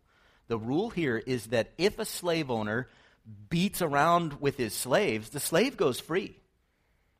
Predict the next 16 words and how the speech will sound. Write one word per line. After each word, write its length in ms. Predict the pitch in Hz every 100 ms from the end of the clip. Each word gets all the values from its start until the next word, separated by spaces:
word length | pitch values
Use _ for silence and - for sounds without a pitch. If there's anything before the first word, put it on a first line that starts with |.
| _ _ -
If 180 | 120 131
you 120 | 220
get 200 | 254 208
injured, 480 | 202 208 151 131 -
and 140 | 147
these 180 | 151 247
are 80 | 262
precedents. 840 | - - 254 160 95 - - - _ _ _ _ _ _ -
These 220 | 113 147
are 60 | 180
intended 440 | 165 165 208 254
as 120 | 190 -
precedents. 640 | - 190 185 110 - -
This 180 | 123 -
isn't 220 | 160 190
just, 320 | 160 156 -